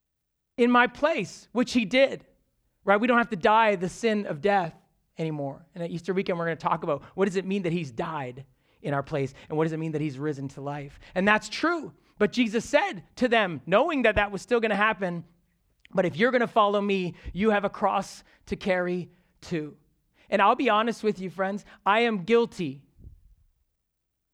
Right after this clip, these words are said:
of thinking about for myself and even preaching a gospel to you without a cross. Because I don't wanna think about it.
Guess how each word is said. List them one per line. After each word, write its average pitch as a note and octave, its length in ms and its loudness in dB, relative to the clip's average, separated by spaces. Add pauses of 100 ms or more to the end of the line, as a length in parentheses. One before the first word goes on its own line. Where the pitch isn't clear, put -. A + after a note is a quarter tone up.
(160)
of F#3 180 0
thinking B3 480 0
about G3+ 320 0
for G3+ 100 -4
myself F3 640 0
and F#3 100 -6
even F3+ 260 -6
preaching F#3+ 680 -4 (280)
a E3+ 100 -2
gospel F#3+ 560 0
to - 180 -8
you D#3+ 280 -4
without B2+ 360 -6
a A#2+ 60 -14
cross. - 500 -20 (2500)
Because F3 180 -2
I F3+ 120 4
don't G#3 140 0
wanna F3+ 180 -2
think F#3+ 280 -6
about C#3+ 280 -10
it. - 100 -20